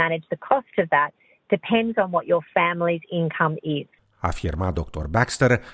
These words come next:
Speaker 2: adăugând că, în general, sprijinul acordat de guvernul federal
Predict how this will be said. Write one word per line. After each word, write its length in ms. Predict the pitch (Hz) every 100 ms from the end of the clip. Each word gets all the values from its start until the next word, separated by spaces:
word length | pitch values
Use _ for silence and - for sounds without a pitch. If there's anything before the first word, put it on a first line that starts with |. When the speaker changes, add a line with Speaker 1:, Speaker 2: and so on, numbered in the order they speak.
| -
Speaker 2:
adăugând 520 | 110 107 113 110 147
că, 140 | 131 104
în 160 | 90
general, 640 | 80 87 76 76 85 110 110
sprijinul 760 | - - 107 95 98 82 78 -
acordat 600 | 85 - 82 82 104 -
de 180 | 82
guvernul 540 | 78 82 87 98 95 80
federal 600 | - 76 82 107 135